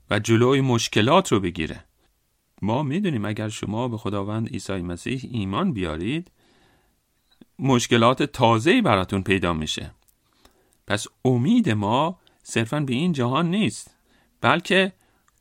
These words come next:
امید ما فرای این جهانه. امید ما در آسمان هست و در اونجاست که ما ابدیت رو سپری خواهیم کرد و بهش یک مکان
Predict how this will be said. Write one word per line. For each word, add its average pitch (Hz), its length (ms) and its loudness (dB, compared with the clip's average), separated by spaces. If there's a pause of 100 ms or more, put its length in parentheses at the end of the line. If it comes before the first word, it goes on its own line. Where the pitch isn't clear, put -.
(120)
امید 139 320 0
ما 160 180 0
فرای 175 680 2
این 113 220 2
جهانه. 95 580 -2 (140)
امید 123 300 -2
ما 165 180 -2
در 123 260 -2 (160)
آسمان 127 640 0
هست - 480 -6 (680)
و 117 80 2
در 117 160 4
اونجاست 117 580 0
که 101 240 0 (1120)
ما 107 120 2
ابدیت 113 640 -4
رو 113 240 -2
سپری - 400 -6
خواهیم - 320 -6
کرد - 280 -14 (300)
و 113 80 -2
بهش 139 340 -2
یک - 180 -6
مکان 156 680 -2